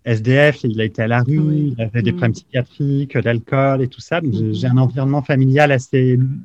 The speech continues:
Speaker 1: dur. Je pense que déjà, la norme, j'étais prêt à la critiquer, j'étais prêt à voir ce qui allait pas, en fait. Comment la société a abandonné mon père. Ensuite, personnellement aussi, j'ai toujours été un peu à côté. Une histoire familiale, une histoire personnelle qui sont, euh,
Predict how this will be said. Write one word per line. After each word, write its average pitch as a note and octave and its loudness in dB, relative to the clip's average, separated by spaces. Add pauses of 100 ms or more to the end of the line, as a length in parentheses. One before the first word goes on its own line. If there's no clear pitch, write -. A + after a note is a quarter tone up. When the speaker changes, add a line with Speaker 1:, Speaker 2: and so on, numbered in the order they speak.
(140)
Speaker 1:
dur. B2+ -2 (880)
Je - -20
pense F3+ 4
que - -4
déjà, C#3 6
la D3+ 6
norme, D3+ 2 (640)
j'étais B2 -2
prêt D3+ 2
à C#3+ 8
la C3+ 6
critiquer, C3 -2
j'étais B2 -2
prêt D3 -2
à C#3 4
voir C3 2
ce - -8
qui - -4
allait B2 2
pas, A#2 -2
en A2+ -6
fait. A2+ -10
Comment D3 2
la D3 4
société C#3 0
a C#3 6
abandonné A#2+ 2
mon B2 2
père. C#3+ -2
Ensuite, C#3 -2
personnellement C#3+ 4
aussi, D#3 -2
j'ai C3 0
toujours C#3 -4
été C3+ -2
un B2 -2
peu D3 -4
à C#3 0
côté. D#3 -8
Une C3+ 4
histoire C3+ 2
familiale, D3 6
une D#3 4
histoire C#3 0
personnelle D3 2
qui - -14
sont, C3+ 0
euh, G2+ 0